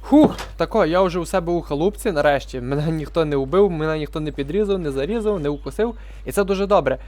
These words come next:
Я думаю, якийсь старий корінь, але ми згодом з цього старого кореня, знаєте, що будемо крафтити? Будемо крафтити книжечку та вивчати дуже цікавий мод. А я поки це скрию.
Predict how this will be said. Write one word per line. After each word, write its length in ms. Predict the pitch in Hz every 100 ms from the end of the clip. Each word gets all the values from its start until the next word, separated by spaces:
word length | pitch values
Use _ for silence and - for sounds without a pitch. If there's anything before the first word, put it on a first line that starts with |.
| - -
Я 80 | 180
думаю, 260 | 226 226
якийсь 260 | 214 208 190
старий 340 | - 147 185
корінь, 480 | - 139 180 262 302 - - -
але 400 | 131 143 147 151
ми 140 | 170
згодом 360 | 151 180 170 151
з 40 |
цього 240 | - 165
старого 360 | 151 - 165 160
кореня, 380 | 160 170 165 156
знаєте, 240 | 151 160
що 140 | - 147
будемо 220 | 160 151
крафтити? 440 | 143 170 - -
Будемо 200 | 127 147
крафтити 380 | 151 151 - 135
книжечку 480 | - 180 202 - 139
та 80 | 139
вивчати 400 | 135 165 - 139
дуже 440 | 151 185 202 180
цікавий 380 | - 139 151 151
мод. 200 | 143 117 - - - - -
А 80 | 127
я 120 | 139
поки 220 | 147 127
це 120 | 123
скрию. 380 | - - 185